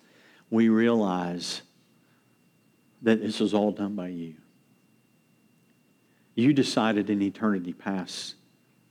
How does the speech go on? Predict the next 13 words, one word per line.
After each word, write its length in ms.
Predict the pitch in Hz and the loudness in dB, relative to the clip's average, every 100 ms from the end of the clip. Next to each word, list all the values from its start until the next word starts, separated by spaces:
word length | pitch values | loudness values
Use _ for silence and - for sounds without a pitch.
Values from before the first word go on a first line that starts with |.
| _ _ _ _ _ _ _ _ _ | _ _ _ _ _ _ _ _ _
to 60 | - | -16
come, 480 | - 120 107 87 80 - _ _ _ _ _ _ _ _ _ _ _ _ _ _ | 0 2 2 0 -8 -20 _ _ _ _ _ _ _ _ _ _ _ _ _ _
to 80 | 113 | 2
give 240 | 127 117 | 4 4
your 160 | 135 123 | 4 4
life 320 | 107 101 - - | 2 0 -6 -12
as 80 | |
a 80 | 107 | -10
ransom 600 | 101 107 107 - 92 82 - _ _ _ _ _ _ _ _ _ | -4 -2 -2 -6 -12 -12 -16 _ _ _ _ _ _ _ _ _
for 160 | - | -6
many, 400 | 95 98 90 80 78 | -2 0 -2 -4 -10
Lord 220 | 104 90 | -8 -8
Jesus. 600 | 95 90 85 - - - | -6 -10 -10 -14 -14 -14